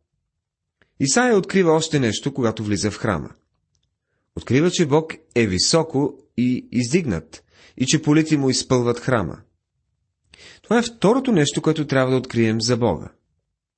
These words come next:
Бог е нависоко и издигнат и той не прави компромис с греха. Над него стояха серафимите, които всеки имаше по шест крила.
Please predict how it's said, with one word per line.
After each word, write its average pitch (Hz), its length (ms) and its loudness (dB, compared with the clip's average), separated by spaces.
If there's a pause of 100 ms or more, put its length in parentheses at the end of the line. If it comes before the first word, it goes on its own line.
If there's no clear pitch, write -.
(960)
Бог 127 560 -2 (500)
е 107 360 2 (120)
нависоко 117 920 0
и 131 100 4
издигнат 123 800 -2 (320)
и 98 140 -2
той 151 200 4
не 143 140 0
прави 110 320 0
компромис 92 720 -2
с 98 280 -2
греха. 101 320 -4 (1900)
Над 151 160 2
него 208 240 2
стояха 147 380 0
серафимите, 131 720 2
които 113 440 0
всеки 151 320 0
имаше 117 520 0 (1300)
по 104 100 -4
шест 147 300 0
крила. 82 340 -2